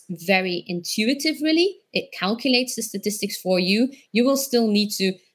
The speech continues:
have a quick read on what it means, right? For example, between a centrality, um, and things like that. But, but it is available to you to explore the link graphs you might get from Majestic with the data you get from Majestic and actually,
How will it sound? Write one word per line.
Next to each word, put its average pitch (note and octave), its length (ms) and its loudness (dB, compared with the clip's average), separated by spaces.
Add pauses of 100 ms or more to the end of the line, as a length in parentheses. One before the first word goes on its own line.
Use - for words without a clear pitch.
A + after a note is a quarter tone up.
have F#3 160 0
a G3 80 -2
quick G3 300 -6
read G3 320 0
on F3+ 160 2
what F3+ 160 2
it F3 100 -2
means, E3+ 400 2
right? D3+ 160 -8 (180)
For D#3+ 120 -2
example, D#3+ 400 -4
between E3 380 2
a D#3+ 40 0
centrality, D#3 880 -2 (240)
um, D#3+ 320 -2
and F3+ 160 -2
things E3 260 -2
like D#3 280 -8
that. D3+ 260 -6 (100)
But, F3+ 140 0 (280)
but F3+ 120 0
it F3+ 100 0
is G3+ 240 0
available F3 720 0 (140)
to G#3 80 2
you D#3 440 0 (260)
to F#3+ 120 0
explore F#3+ 720 2 (180)
the G3 80 2
link F#3 280 2
graphs E3+ 340 -4
you F3+ 80 0
might E3 240 -2
get E3+ 220 0 (320)
from F3+ 200 0
Majestic E3+ 480 -2 (140)
with F#3 160 0
the F3+ 180 0 (120)
data G3+ 380 2
you D#3+ 160 0
get D#3 220 -4
from E3 120 -6
Majestic D#3+ 580 -2
and F3 180 -4
actually, E3+ 520 -4